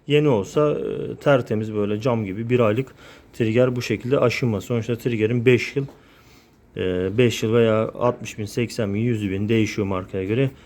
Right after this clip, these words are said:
ömrü var. Araba otuz üç binde muhtemelen bu ilk kayışı, fabrikasyon kayışı olabilir.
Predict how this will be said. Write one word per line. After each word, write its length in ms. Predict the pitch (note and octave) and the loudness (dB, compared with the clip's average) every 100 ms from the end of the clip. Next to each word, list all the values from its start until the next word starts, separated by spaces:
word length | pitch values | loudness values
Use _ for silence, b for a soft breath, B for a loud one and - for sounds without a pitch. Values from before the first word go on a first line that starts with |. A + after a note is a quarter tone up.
| B - | B 0
ömrü 420 | B2+ G#2+ G#2 C#3 | 2 4 2 4
var. 260 | C3+ G2 - b b b b b _ - | 4 2 -2 b b b b b _ -4
Araba 380 | A#2+ A2+ C3+ C3 | -2 0 0 0
otuz 220 | A#2+ - | 0 -2
üç 220 | A#2 - | -4 -4
binde 140 | A2 | -2
muhtemelen 520 | C3+ A#2+ A#2 A2+ C3 B2 | 0 -2 -2 0 0 0
bu 60 | |
ilk 180 | A#2+ - | -2 -2
kayışı, 360 | G#2 F#2 - F#2 | -2 -2 -4 -6
fabrikasyon 640 | A2 G#2+ G#2 G2+ - G2+ | -2 -2 -2 -6 -4 -2
kayışı 380 | G2 - D#3+ C#3 | -2 0 -2 2
olabilir. 580 | C3 A#2+ B2+ A2+ F#2 | 4 4 4 0 -4